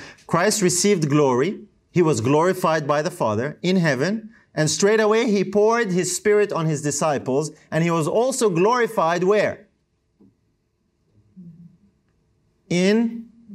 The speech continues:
in them. Remember the verse we just read earlier? Let me go back. Here it is. "All mine are thine,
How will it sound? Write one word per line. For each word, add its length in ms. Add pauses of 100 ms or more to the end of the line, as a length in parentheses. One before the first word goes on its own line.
(600)
in 160
them. 200
Remember 300
the 80
verse 220
we 80
just 200
read 140
earlier? 340
Let 200
me 100
go 140
back. 260
Here 220
it 60
is. 280 (160)
"All 300
mine 420
are 220
thine, 540